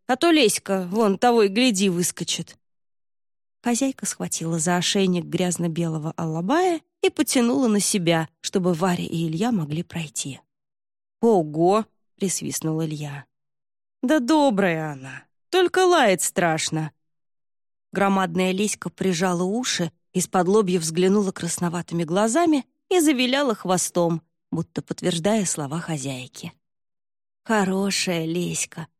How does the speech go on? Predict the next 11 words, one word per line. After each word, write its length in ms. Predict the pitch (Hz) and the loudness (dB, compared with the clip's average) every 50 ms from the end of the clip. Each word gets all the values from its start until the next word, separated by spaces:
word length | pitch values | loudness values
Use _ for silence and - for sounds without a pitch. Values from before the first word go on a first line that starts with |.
| _ _ _ | _ _ _
хорошая!» — 1500 | - - 208 202 196 185 185 175 175 175 175 175 180 190 202 208 208 196 175 165 - - - 170 156 147 147 151 156 - _ _ _ _ _ _ | -4 0 2 2 4 4 2 2 2 2 2 4 4 4 4 4 4 4 2 2 0 -2 -4 -4 -6 -6 -8 -8 -10 -12 _ _ _ _ _ _
повторила 580 | - 165 - - - - 160 151 151 143 151 | -10 -10 -10 -12 -14 -14 -12 -10 -8 -8 -6
Варя 380 | 143 170 226 269 302 285 240 - _ _ _ _ | -4 -2 -2 -2 -2 -4 -6 -6 _ _ _ _
и 80 | 370 359 | -2 0
погладила 600 | - 302 277 240 269 285 285 233 220 196 185 190 | 2 2 2 2 2 2 2 2 2 0 0 0
собаку 460 | - - 175 151 160 185 196 - 175 | 0 -2 -2 0 -2 -4 -4 -6 -8
по 140 | - - 147 | -8 -8 -6
голове. 560 | 139 165 151 139 135 127 113 - - 143 - _ _ _ _ _ _ _ _ _ _ _ _ _ _ - | -4 -4 -4 -4 -4 -8 -12 -16 -18 -18 -20 _ _ _ _ _ _ _ _ _ _ _ _ _ _ 0
«Ну 260 | 233 254 277 285 269 | 4 4 6 4 4
вы 180 | 226 220 262 247 | 4 2 2 2
даёте! 800 | 202 196 233 226 208 180 165 180 170 160 - - - 175 160 | 2 2 2 4 2 2 2 2 0 0 -2 -4 -6 -6 -8